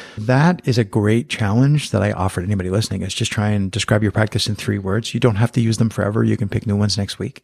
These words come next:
And so the discovery, reflection, efficacy is both my personal, like, I think that really encapsulates what I'm doing. My personal blog is really me reflecting, personal reflection in public. I'm just doing the work where people can see it. That's really what I'm doing.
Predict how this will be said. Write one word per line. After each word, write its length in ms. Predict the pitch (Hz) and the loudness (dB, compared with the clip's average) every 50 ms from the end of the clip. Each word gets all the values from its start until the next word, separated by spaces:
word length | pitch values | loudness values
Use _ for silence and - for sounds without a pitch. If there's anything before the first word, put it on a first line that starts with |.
| _ | _
And 100 | - 113 | -6 -6
so 140 | - - 143 | 0 0 0
the 120 | 127 123 123 | 2 2 0
discovery, 440 | 117 117 110 - - 135 135 143 151 | 0 0 -2 2 2 2 4 4 4
reflection, 440 | 139 123 104 - 131 120 - - 117 | 2 2 2 2 2 2 2 2 0
efficacy 460 | 110 107 - - 113 - - 113 107 | 2 2 0 0 -2 -2 -2 -2 -2
is 120 | 101 98 92 | -2 -2 -4
both 500 | - - 110 110 110 107 - - - - _ - _ _ _ | -2 0 2 2 2 0 -2 -8 -14 -18 _ -20 _ _ _
my 640 | - 104 98 101 104 104 110 113 113 120 117 113 101 - _ _ | -6 -6 -4 -2 -2 -2 -2 -2 -2 -2 -2 -4 -6 -8 _ _
personal, 800 | - - - - 135 147 143 - - 123 120 110 110 107 104 98 | -20 -18 -2 2 2 2 2 4 2 2 4 4 2 2 0 0
like, 180 | 98 101 - | -2 -2 -2
I 60 | 107 104 | 0 0
think 120 | 123 113 | 0 0
that 80 | 117 101 | 0 0
really 220 | 104 107 104 98 | 0 -2 -2 -2
encapsulates 520 | 87 - 104 101 - - - 101 98 - | -4 -4 -6 -6 -4 -4 -4 -4 -4 -6
what 220 | 101 92 98 107 - - | -8 -4 -4 -4 -4 -2
I'm 300 | 104 104 104 101 101 95 | -2 0 0 0 -2 -2
doing. 460 | 101 110 107 92 90 95 110 131 131 - | 0 0 0 0 -2 -2 -4 -4 -4 -4
My 640 | 113 107 101 98 98 101 98 101 101 101 98 95 - - - - _ _ _ _ - - _ _ _ _ - | -4 -2 -2 -2 -2 -2 -2 -2 -2 -2 -2 -4 -6 -12 -20 -20 _ _ _ _ -20 -20 _ _ _ _ -8
personal 400 | - - 156 - - 123 110 101 | -2 0 0 2 4 4 2 4
blog 440 | 95 - 107 104 104 104 107 104 107 | 2 2 2 4 4 4 4 2 0
is 180 | 107 101 92 | -2 -2 0
really 360 | 104 110 107 104 107 104 101 | 2 2 2 2 2 0 0
me 260 | 95 95 107 117 120 120 | -2 0 2 4 4 4
reflecting, 760 | 107 110 95 - - - 117 107 - - 120 110 104 104 98 | 4 2 0 0 0 0 0 0 0 0 0 0 0 -2 -4
personal 460 | - - 113 104 - - 113 107 101 | -2 0 0 0 2 0 2 2 2
reflection 760 | 98 101 92 - - 123 107 90 - - 110 101 101 101 - - _ _ | 0 -2 -4 -2 -2 -2 -2 -2 -2 -2 -2 -2 -4 -6 -10 -16 _ _
in 260 | - 120 113 113 104 | 2 2 4 2 2
public. 440 | - - - 123 104 92 92 95 - | 2 2 0 0 0 -2 -4 -4 -4
I'm 180 | 95 95 95 95 | -6 -6 -4 -4
just 160 | 110 101 - | -4 -2 0
doing 180 | 113 104 101 | 0 0 0
the 80 | 95 92 | 0 0
work 360 | 92 98 95 90 - - - - | 0 0 0 0 -2 -6 -12 -8
where 100 | - 92 | -8 -6
people 220 | - - - - 98 | -6 -4 -4 -4 -4
can 120 | - 98 | -4 -6
see 220 | 90 - - 139 - | -4 -2 0 0 -2
it. 100 | 90 - | 0 -2
That's 180 | 98 98 - | -4 0 2
really 120 | 107 107 104 | 2 2 2
what 120 | 98 90 | 2 0
I'm 100 | 90 92 | -2 0
doing. 360 | 98 104 113 101 92 95 101 | 0 0 0 0 -2 -6 -8